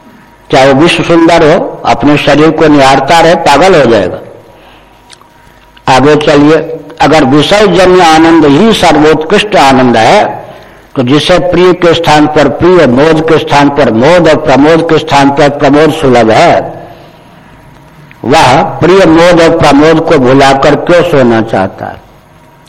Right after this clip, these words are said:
वो भी किसी जीव को सबसे उत्कृष्ट प्रिय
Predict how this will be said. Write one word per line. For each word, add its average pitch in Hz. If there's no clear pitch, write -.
वो 185
भी 190
किसी 196
जीव 180
को 202
सबसे 185
उत्कृष्ट -
प्रिय 196